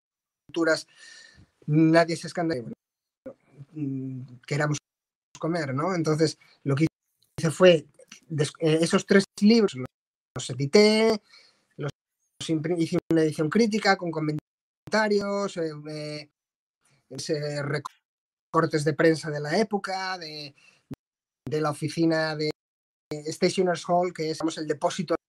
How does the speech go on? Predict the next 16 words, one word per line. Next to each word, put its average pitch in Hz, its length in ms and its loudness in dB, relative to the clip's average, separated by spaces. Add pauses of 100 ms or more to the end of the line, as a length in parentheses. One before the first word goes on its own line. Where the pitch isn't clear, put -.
(380)
legal 160 440 0 (180)
histórico 151 680 -8
de 139 80 -12
que, 139 100 -10
de 135 220 -12
que 135 320 -8
donde 143 200 -14
se 143 180 -6 (520)
dejaban 156 280 2
los 156 160 -4
libros 160 420 2
que 143 120 -10
se 147 160 -4
imprimían 147 400 -6 (500)
en 143 280 -4
el 139 300 -12